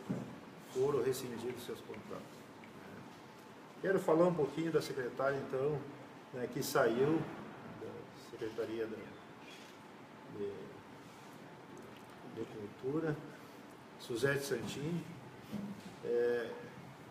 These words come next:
que até então fez um belo trabalho, eu admiro ela como pessoa, uma pessoa de garra,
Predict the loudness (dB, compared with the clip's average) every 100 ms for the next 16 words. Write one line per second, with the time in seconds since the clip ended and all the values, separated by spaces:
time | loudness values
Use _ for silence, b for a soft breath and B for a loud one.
0 | 0 6 6 8 6 6 4 4 6 8
1 | 6 2 4 4 4 4 0 4 6 8
2 | 6 4 2 0 -2 2 4 4 4 2
3 | 2 -2 -8 -8 -8 -6 -2 0 0 -4
4 | -8 -12 -14 -10 -4 -4 -2 -2 0 0
5 | 0 4 6 6 4